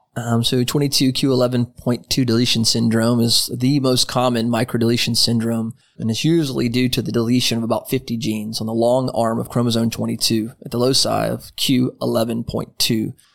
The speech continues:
Um, there's also some critical genes in there that they're researching, one called the T B X gene, uh, which we'll talk a little bit more about in the future.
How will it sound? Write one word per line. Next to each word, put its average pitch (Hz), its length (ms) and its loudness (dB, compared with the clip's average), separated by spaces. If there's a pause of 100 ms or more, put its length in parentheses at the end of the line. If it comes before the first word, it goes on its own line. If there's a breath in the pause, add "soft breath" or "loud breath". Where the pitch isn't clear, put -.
(280 soft breath)
Um, 120 140 0
there's 127 120 0
also 139 260 2
some 127 180 0
critical 139 340 -4
genes 131 320 2
in 127 140 2
there 127 160 2
that 127 120 -2
they're 131 120 -2
researching, 120 580 -2
one 120 240 0
called 120 160 -4
the 117 60 -6
T 127 180 -2
B 117 160 0
X 120 240 0
gene, 120 600 -6
uh, 110 200 -8
which 113 160 -6
we'll - 100 -4
talk 113 160 -4
a 113 60 -4
little 113 160 0
bit 113 140 -4
more 117 180 -2
about 117 280 -4
in - 60 -10
the 110 80 -10
future. 131 560 -2